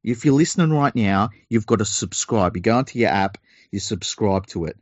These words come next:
That's the best thing you can do. You get the little alerts so that your phone buzzes every time we upload a podcast.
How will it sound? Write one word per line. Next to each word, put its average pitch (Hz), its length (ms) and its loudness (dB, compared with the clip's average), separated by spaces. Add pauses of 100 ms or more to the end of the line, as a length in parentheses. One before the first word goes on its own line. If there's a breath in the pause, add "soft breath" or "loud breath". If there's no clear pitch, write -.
(220)
That's 113 260 -2
the - 100 4
best 110 320 2
thing 110 140 -2
you 98 100 -4
can 90 160 -12
do. 92 220 0 (220 loud breath)
You 95 80 -10
get 117 140 2
the 120 80 0
little 104 320 0
alerts 92 380 0
so 90 220 -2
that 87 140 -2 (340 loud breath)
your 87 140 -4
phone 92 360 -2
buzzes 87 400 -2
every 87 240 -4
time 90 280 -4
we 85 100 -4
upload 87 400 -4
a 78 40 -8
podcast. 82 760 -4